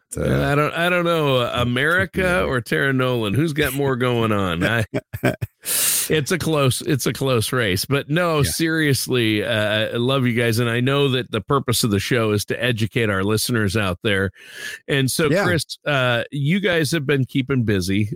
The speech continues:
Speaker 2: Uh, we don't even need to go into that, but that's
Speaker 1: Right.
Speaker 2: good. How are the horses first, before we get into finances for our listeners? I know our listeners wanna know how Tara is, ho-, you guys, you have horses. How are they
Speaker 1: Right.
Speaker 2: doing?
Speaker 1: So we've had snow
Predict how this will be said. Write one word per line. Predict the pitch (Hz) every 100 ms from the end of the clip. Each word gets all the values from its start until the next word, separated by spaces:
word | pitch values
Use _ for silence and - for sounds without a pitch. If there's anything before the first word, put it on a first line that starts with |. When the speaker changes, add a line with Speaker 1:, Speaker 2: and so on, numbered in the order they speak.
| -
Speaker 2:
Uh, | 104
we | 110 117
don't | 123 131
even | 127 113 113
need | 113
to | 110
go | 107 107
into | 107 110 113
that, | 107 92 117 - 127 -
but | 113 95
that's | 113 107 104
Speaker 1:
Right. | 104
Speaker 2:
good. | 117
How | 98 208
are | 214
the | 147
horses | 123 160 147 131 87 -
first, | - 110 85 -
before | 92 - 151
we | 135 123
get | 120 110
into | 104 -
finances | - 131 135 113 90 85 - 101 110
for | - 95
our | 92
listeners? | 92 - 92 95 101 - - -
I | 120
know | 123 143
our | 139 120
listeners | 131 135 127 120 113
wanna | 117 110
know | 110 107
how | 110 98
Tara | - 120 107 104 -
is, | 107 92 -
ho-, | 101 107 -
you | 104 104 101
guys, | 117 104 - -
you | 107 95
have | 110 92
horses. | 139 143 139 - 90
How | 117
are | 110
they | 104 104
Speaker 1:
Right. | 104
Speaker 2:
doing? | 95 - 92 _ _ - - -
Speaker 1:
So | 131
we've | 151 196
had | 175 156 117
snow | - - 120 123 131